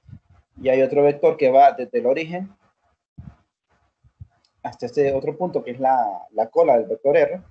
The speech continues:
Y a ese vector le llamamos V cuatro. Como usted recuerda, la suma de vectores por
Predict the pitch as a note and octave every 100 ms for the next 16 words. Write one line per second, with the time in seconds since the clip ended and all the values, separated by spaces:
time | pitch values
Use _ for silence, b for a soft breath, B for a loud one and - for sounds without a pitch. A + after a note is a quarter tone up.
0 | _ _ _ _ _ _ _ B2+ B2 B2
1 | C#3 C#3 C#3 C#3+ C#3+ C3+ C#3 E3 F#3 -
2 | - _ - C#3 B2+ - F#2 - - _
3 | _ _ _ _ _ _ _ _ _ _
4 | _ _ _ _ _ _ _ - _ _
5 | _ _ _ _ _ _ _ - - _
6 | _ _ _ _ - C#3 C3 D#3 D3+ F3+
7 | F#3+ D3+ D#3 F3+ B2 B2 A#2 A2+ - D3+
8 | D#3 D#3+ F3 F3 E3+ C3+ D3 - _ _
9 | _ _ _ _ _ - A#2 G#2+ G2+ G2+
10 | F#2+